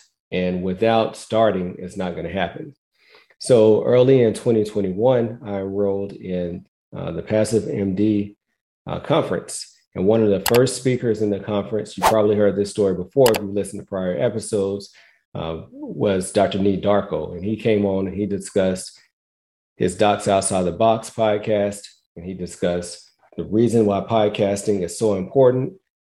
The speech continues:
uh, from physicians and professionals. And when he was speaking, he's a trauma surgeon, I'm an orthopedic surgeon.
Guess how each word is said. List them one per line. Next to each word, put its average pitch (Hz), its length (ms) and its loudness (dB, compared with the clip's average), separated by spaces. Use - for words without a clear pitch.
uh, - 100 -16
from 95 260 -4
physicians 110 560 -6
and 92 180 -6
professionals. 113 840 0
And 92 420 -4
when 135 160 4
he 135 140 4
was 127 160 4
speaking, 131 640 4
he's 117 220 -4
a 110 40 -2
trauma 107 300 0
surgeon, 104 640 -2
I'm 107 160 -4
an 107 60 0
orthopedic 104 480 0
surgeon. 95 540 -2